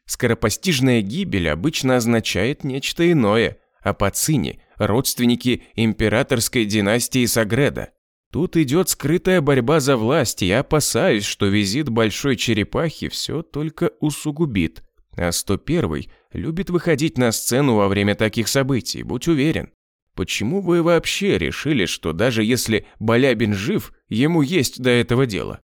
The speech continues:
Петра в ответ на это показала ещё одну газету. Большой заголовок сообщал, что верховный судья турсулунских кланов возвращает людям темпоральный крест мартиров. "Судья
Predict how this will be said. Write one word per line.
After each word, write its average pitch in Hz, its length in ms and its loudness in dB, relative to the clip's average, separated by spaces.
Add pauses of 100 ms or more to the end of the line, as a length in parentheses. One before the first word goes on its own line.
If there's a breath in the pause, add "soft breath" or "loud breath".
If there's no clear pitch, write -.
(200)
Петра 151 560 0
в 95 140 -2
ответ 104 400 0
на 101 200 0
это 151 180 -2
показала 131 800 0
ещё 117 460 -2
одну 95 240 2
газету. 95 540 -4 (180)
Большой 85 360 0
заголовок 110 520 0
сообщал, 104 580 0
что - 360 -2 (180 soft breath)
верховный 113 640 0
судья 110 480 0
турсулунских 95 840 -2
кланов 147 400 -2 (220)
возвращает 113 760 0
людям 131 460 0 (180 loud breath)
темпоральный 123 760 2
крест 110 420 0
мартиров. 87 580 -2 (460)
"Судья 110 720 0